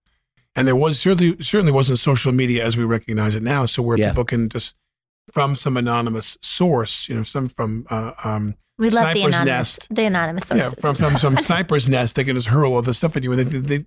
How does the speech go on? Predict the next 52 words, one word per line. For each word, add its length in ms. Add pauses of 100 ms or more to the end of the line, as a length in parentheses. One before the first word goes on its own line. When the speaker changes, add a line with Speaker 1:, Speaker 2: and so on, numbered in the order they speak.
(140)
Speaker 1:
think 180
that 80
it 80
doesn't 240
affect 320
you. 80
Now, 240 (440)
ninety 420
percent 320
of 80
it 120
doesn't 300
affect 340
me. 120
If 140
you, 120
if 240
you 80
say 220
things 240
about 240
me, 340
I'm, 180
there's 260
nothing 280
you 100
can 120
say 160
to 60
me 80
that 100
I 60
haven't 180
heard 180
already. 280 (640)
But 80
if 60
you 80
say 140
things 180
about 180
my 140
wife 360
and 100
my 160
family, 440
you 60
know, 320
and, 160
and 180
you 120
realize 720